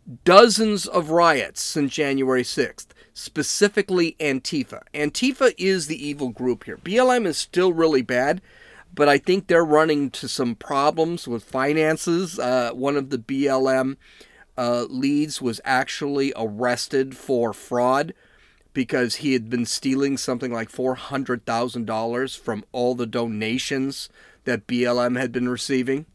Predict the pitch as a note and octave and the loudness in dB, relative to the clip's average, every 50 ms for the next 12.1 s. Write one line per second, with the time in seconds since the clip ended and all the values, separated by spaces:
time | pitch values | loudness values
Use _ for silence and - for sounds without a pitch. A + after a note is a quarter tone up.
0 | _ _ _ _ _ _ _ _ _ _ _ _ _ _ _ _ - - - - | _ _ _ _ _ _ _ _ _ _ _ _ _ _ _ _ -20 -20 -20 -20
1 | - - - - - F3 F3 F3+ F#3 G3 G3+ F#3+ F3+ F3 E3 E3 E3+ - G3+ F#3+ | -20 -20 -12 -4 -2 0 4 4 4 4 4 4 4 4 4 4 4 2 0 0
2 | G3 A3 G#3 - - - - - D#3 D3 C#3 - - F3 F3 - - E3+ D#3 D3 | 0 0 -2 -4 -8 -8 -4 -2 -2 -2 -2 -2 -4 -6 -4 -2 -2 -2 -2 -2
3 | C#3 D#3 D3 C#3+ C#3+ C#3+ C#3+ C#3+ C3 - D3 B2 - _ - C#3+ D3+ D3 - D#3 | -2 0 0 2 2 0 0 -2 -4 -6 -8 -10 -8 _ 2 2 2 2 0 -2
4 | C#3+ D3 D3 - - B2 A#2+ A#2+ A#2 A#2+ - - D3 D#3+ D#3+ D#3 - C#3 D3 - | -2 -2 -2 -4 -4 -2 -2 0 2 2 2 2 2 0 0 0 0 -2 -4 -4
5 | - D#3+ D3+ D3 D3 D3+ D#3 D#3 D3+ C#3 C#3 C#3 D3 D3 D3 D3+ F3+ G3 F#3+ _ | -2 -2 -2 0 0 0 0 0 -2 -2 -2 0 0 0 0 0 -4 -6 -10 _
6 | _ _ _ _ _ _ _ - C#3+ D3 C3+ - D3+ D3 D3 C#3+ C#3 - - C3+ | _ _ _ _ _ _ _ 2 2 2 4 4 2 2 2 0 -4 -4 -2 -2
7 | C#3 C#3 C#3 C#3 D3+ D3+ D3+ D#3 D#3+ - - - C3 C3 C3+ C3 A#2+ - - C3 | 0 2 2 4 4 4 2 2 0 -2 -8 -10 -6 -4 -4 -4 -4 -2 0 0
8 | C3 C3 - - - D3 C#3 C3+ C3 A#2+ G#2 - B2 A#2+ B2 B2+ C#3 C#3 - - | 0 -2 -4 -6 -4 -2 0 0 0 -2 -4 -4 -4 -2 -2 -2 -4 -6 -8 -6
9 | - C3 B2 B2 A#2+ A#2 A2+ _ _ - C3 B2+ C3+ C3 - - - C3 B2 B2 | -4 -2 -2 -2 -4 -8 -14 _ _ -2 -2 0 -2 -4 -6 -8 -4 -2 -2 -2
10 | A#2+ G#2 - - - - B2 A#2+ A#2+ C3 D#3 F#3+ - _ _ _ _ _ - - | -2 -4 -6 -12 -8 -6 -4 -2 -2 -2 -4 -6 -12 _ _ _ _ _ -20 -20
11 | _ _ - - _ - B2+ C3+ D3+ E3+ G#3 G#3+ - A3+ G3+ D#3+ F#3 F3+ F3+ G3+ | _ _ -20 -20 _ -8 2 4 6 6 6 4 2 0 2 2 0 0 0 0
12 | B3+ C#4+ | -2 -4